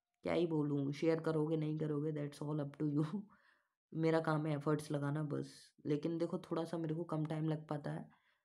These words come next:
अ, मतलब थोड़ा कम टाइम मिल पाता है यार, है ना? अ, समझो अगर एक दो दिन वीडियो लेट हो जाती है तो उस चीज़ को मैनेज कर लेना, क्योंकि, अ, स्लाइड्स वगैरह बनाने में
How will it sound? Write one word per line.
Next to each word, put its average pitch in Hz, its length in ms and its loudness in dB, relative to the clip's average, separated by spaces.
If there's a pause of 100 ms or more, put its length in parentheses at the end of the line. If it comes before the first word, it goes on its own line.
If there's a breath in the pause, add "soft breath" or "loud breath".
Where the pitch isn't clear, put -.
(200 soft breath)
अ, 151 180 0
मतलब 151 420 0
थोड़ा 160 140 2
कम 160 340 0
टाइम 160 280 2
मिल 151 140 2
पाता 147 300 -4
है 143 120 -2
यार, 151 300 -8 (120)
है 143 100 -8
ना? 160 320 -8 (500)
अ, 156 80 0
समझो 151 460 0
अगर 156 260 2
एक 147 200 2
दो 156 100 0
दिन 160 200 2
वीडियो 151 280 2
लेट 156 300 2
हो 151 80 0
जाती 143 340 -2
है 190 240 -6 (560)
तो 151 160 -4
उस - 240 -8
चीज़ 156 240 0
को 170 100 0
मैनेज 156 380 0
कर 147 140 0
लेना, 143 440 -2 (720)
क्योंकि, 151 440 -4
अ, - 440 -12
स्लाइड्स 151 480 -2
वगैरह 156 240 0
बनाने 147 300 0
में 151 240 -2